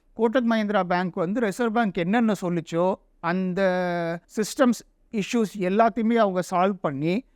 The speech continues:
மறுபடியும் ஒரு ரெகுலேட்டரி ஆடிட்டை ரிசர்வ் பேங்க் கண்டக்ட் பண்ணும் பொழுது அதுக்கான சாட்டிஸ்ஃபேக்டரி ரிசல்ட்ஸ் வர்ற வரைக்கும்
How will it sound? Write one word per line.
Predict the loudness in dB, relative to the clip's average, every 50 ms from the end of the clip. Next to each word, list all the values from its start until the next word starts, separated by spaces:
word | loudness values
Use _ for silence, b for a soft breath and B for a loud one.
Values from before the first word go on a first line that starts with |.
| _ _ _
மறுபடியும் | 2 2 2 2 2 0 0 0 2 2
ஒரு | 2 2 2 0 -2 -4 -4
ரெகுலேட்டரி | 0 0 2 2 2 0 0 -2 -4 -4 -2
ஆடிட்டை | 0 0 0 0 -2 -6 -2 0 0 0 0 0 _
ரிசர்வ் | -6 -4 -4 -2 0 -2 0 0
பேங்க் | 0 0 0 -2 -6 _ _ _ _ -8
கண்டக்ட் | -6 -2 -2 -2 -2 -2 _
பண்ணும் | _ 0 0 2 2 2 0
பொழுது | 0 -2 -4 -4 -4 -2 -2 -2 -2 -2 -2 _ 0
அதுக்கான | 0 0 0 -2 0 2 2 4 2 2 0 2
சாட்டிஸ்ஃபேக்டரி | 0 0 0 2 -2 -4 -4 0 4 4 4 4 2 _ 0 0 2 2 0 -2
ரிசல்ட்ஸ் | 0 2 2 2 2 0 0 0
வர்ற | 0 0 4 2 2 2
வரைக்கும் | 2 0 -2 -4 -2 0 0 0 0